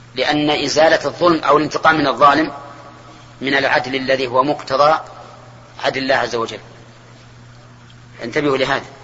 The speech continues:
فعند ثلاثة، ثلاثة أمور. أولًا، هل الحديث دل على أن من يتغذى بالحرام لا يستجاب له قطعًا؟ ها؟ لا، لأن الرسول قال: "فأنى يستجاب"، ولم يقل: "فلا يستجاب".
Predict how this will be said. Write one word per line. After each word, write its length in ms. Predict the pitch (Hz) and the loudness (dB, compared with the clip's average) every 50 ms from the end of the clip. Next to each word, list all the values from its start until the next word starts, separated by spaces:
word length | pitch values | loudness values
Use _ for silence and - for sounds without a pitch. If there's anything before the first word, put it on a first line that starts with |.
| - - - - - - - - - - - | -20 -20 -20 -20 -20 -20 -20 -20 -20 -12 -4
فعند 180 | 131 127 151 151 | -2 0 2 4
ثلاثة، 480 | 156 151 139 165 175 151 143 - - - - | 4 4 4 4 2 2 2 -2 -10 -12 -6
ثلاثة 360 | - 151 170 - 139 - 147 | 0 2 2 2 0 -2 -6
أمور. 180 | 139 139 120 - - - - - - - | -6 -6 -6 -6 -10 -14 -18 -6 0 2
أولًا، 340 | 160 160 139 127 113 95 92 - - - - - - - - - - - - - - | 2 4 2 2 -2 -4 -8 -12 -18 -20 -20 -20 -20 -20 -20 -20 -20 -20 -20 -16 -6
هل 300 | - 151 165 170 160 131 - - - - - - - - - - | -2 0 2 2 2 0 -4 -10 -18 -20 -20 -20 -20 -18 -14 -12
الحديث 520 | - - - 131 143 151 156 143 - - | -10 -8 -6 -4 0 0 0 0 0 -2
دل 300 | - 139 147 143 135 120 | 0 0 0 0 0 -2
على 240 | 110 104 117 120 123 | -2 0 0 0 0
أن 400 | 120 - 151 147 143 135 131 127 | -2 -2 -2 -4 -2 -2 -2 -2
من 120 | 127 123 | -2 -4
يتغذى 460 | 123 123 - 120 127 147 - - 131 123 | -4 -4 -4 0 0 0 0 0 -2 -2
بالحرام 500 | 127 117 - - 127 143 147 151 135 120 | -2 -4 -6 -4 0 2 4 4 4 2
لا 100 | 123 139 | 0 0
يستجاب 460 | 147 135 - - 131 143 147 131 135 | 0 0 -4 -4 0 2 2 2 2
له 200 | 135 127 127 123 | 0 -2 -2 -2
قطعًا؟ 420 | - 151 143 - 131 147 156 160 - - - - - - - - - - - - - - - - - - - - - - - - | 0 0 2 4 4 2 2 0 -6 -14 -18 -20 -20 -20 -20 -20 -20 -20 -20 -20 -20 -20 -20 -20 -20 -20 -20 -20 -20 -20 -10 -6
ها؟ 180 | 127 147 147 - - - - - - - 123 | -4 -4 -4 -4 -8 -18 -20 -20 -20 -10 -4
لا، 220 | 131 151 135 123 - - - - - - - - - - - - - - - - - - - - - | 0 0 0 0 -2 -6 -14 -18 -20 -20 -20 -20 -20 -20 -20 -20 -20 -20 -20 -20 -20 -20 -20 -12 -8
لأن 100 | 131 135 | -6 -4
الرسول 240 | 139 127 - 156 143 | -4 -2 -2 -2 0
قال: 180 | 139 143 143 - - - - - - - - - - - | 0 0 0 -2 -4 -14 -20 -20 -20 -20 -20 -16 -8 -2
"فأنى 420 | 147 143 156 175 180 175 175 170 | 0 0 2 2 0 2 2 2
يستجاب"، 640 | 170 170 170 156 - 165 151 - 185 185 196 - 147 | 4 4 2 2 0 -2 -2 0 2 2 2 2 4
ولم 180 | 165 180 180 180 | 4 4 4 4
يقل: 280 | 180 170 - 160 151 | 2 2 2 0 -2
"فلا 300 | - - 151 165 170 170 | -2 2 2 4 6 6
يستجاب". 420 | 160 151 - - 127 110 113 95 | 6 4 4 0 -6 -6 -6 -6